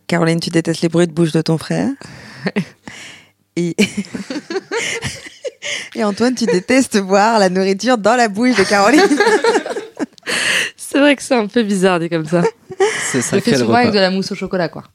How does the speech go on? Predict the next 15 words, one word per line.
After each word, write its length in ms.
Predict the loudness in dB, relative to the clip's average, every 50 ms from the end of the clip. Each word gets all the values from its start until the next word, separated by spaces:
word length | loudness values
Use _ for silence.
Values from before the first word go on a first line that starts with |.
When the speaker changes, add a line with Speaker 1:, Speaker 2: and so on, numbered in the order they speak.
| _ -12
Speaker 2:
par 100 | -10 -10
exemple. 360 | -8 -8 -10 -12 -14 _ -20 _ _ _ _ _ _ _ _ _ _ _ _ _ _ _ _ _ _ _ _ _ _ -14 -4 -2
Speaker 1:
Est-ce 140 | -2 -2 0
que 80 | -2
vous 100 | 2 2
êtes 100 | 2 2
du 100 | 2 0
genre 140 | 2 2 2
à 60 | 2 0
sortir 300 | 0 -2 -2 0 0 0
des 120 | 2 0 0
dossiers 560 | 2 2 0 0 0 -4 -4 -2 -2 -2 -2 -4
l'un 220 | -2 0 0 0 0
sur 260 | -2 -2 -2 -2 -2
l'autre ? 540 | -2 -2 -4 -6 -12 -18 -18 -20 -20 _